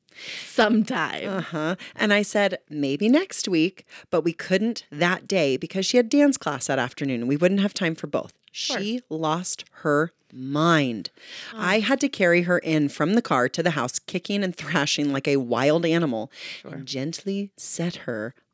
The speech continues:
Speaker 2: on the kitchen floor where she lay and thrashed for over an hour
Speaker 1: Huh.
Speaker 2: and cried and screamed about wanting Costco pizza.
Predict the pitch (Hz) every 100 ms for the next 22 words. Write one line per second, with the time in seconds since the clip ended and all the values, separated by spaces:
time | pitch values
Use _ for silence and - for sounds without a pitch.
0 | - 127 156 180 - - 240 - 262 143
1 | 131 139 - 190 226 220 147 120 143 -
2 | 139 180 240 220 123 147 - - - -
3 | - 214 214 240 233 208 - 143 135 -
4 | - - 539 554 - - 175 170 - 180
5 | 196 226 254 - - 165 160 170 - 147
6 | 139 147 156 156 170 170 _ _ - 135
7 | 123 - 127 120 _ - - 123 - -
8 | 127